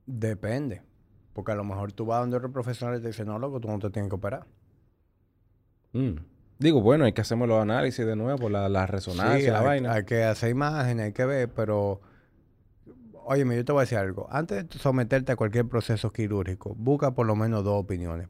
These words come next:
Speaker 1: Por lo menos dos opiniones que te hagan sentido. Porque, loco, eso es un proceso invasivo.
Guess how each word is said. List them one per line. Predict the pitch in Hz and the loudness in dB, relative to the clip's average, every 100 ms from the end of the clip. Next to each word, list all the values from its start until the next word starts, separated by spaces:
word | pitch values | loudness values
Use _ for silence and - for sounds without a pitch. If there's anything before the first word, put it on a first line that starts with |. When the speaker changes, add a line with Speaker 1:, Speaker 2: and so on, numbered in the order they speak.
| - | -2
Speaker 1:
Por | 120 | 0
lo | 117 | 0
menos | 113 131 131 101 | 0 -2 -2 -2
dos | 104 127 | 2 2
opiniones | 131 117 123 139 131 | 2 0 0 -2 -4
que | 104 92 | -6 -4
te | |
hagan | 98 104 | -4 -4
sentido. | 92 95 98 98 113 - _ _ _ _ _ _ _ | -6 -10 -12 -16 -20 -20 _ _ _ _ _ _ _
Porque, | 139 135 | -8 -4
loco, | 160 147 | -2 -2
eso | - | -2
es | 127 | -2
un | 135 | -2
proceso | 131 123 123 | -6 -6 -6
invasivo. | 113 92 127 147 - | -6 -6 -6 -10 -12